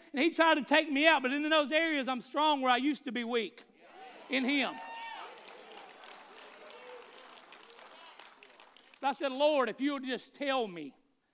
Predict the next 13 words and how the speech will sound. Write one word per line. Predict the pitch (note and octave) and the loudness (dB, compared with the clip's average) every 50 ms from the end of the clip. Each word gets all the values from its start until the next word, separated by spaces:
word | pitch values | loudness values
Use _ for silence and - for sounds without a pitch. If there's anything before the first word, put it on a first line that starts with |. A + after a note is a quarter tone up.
| _ _ _ _ _ _ | _ _ _ _ _ _
that | - | -12
this | - A3 - - | -10 -10 -10 -10
is | F3+ D#3 | -12 -10
you, | G3+ G#3 F#3 F3+ | -10 -10 -8 -8
I'll | E3+ - | -8 -10
quit." | - B3 A#3 F3+ - _ _ _ _ _ _ _ _ _ _ _ _ _ _ _ _ _ _ - | -12 -12 -12 -12 -14 _ _ _ _ _ _ _ _ _ _ _ _ _ _ _ _ _ _ -12
And | F#3 | -10
I | F#3 F3+ | -10 -8
heard | D#3+ G#3 G#3+ F3+ | -6 -6 -8 -8
him. | D3+ C3+ - | -10 -14 -18
He | E3+ | -20
said, | D3 D3+ - | -20 -20 -20
"Son, | - - G3 G3+ A3 A#3 | -16 -14 -12 -12 -12 -14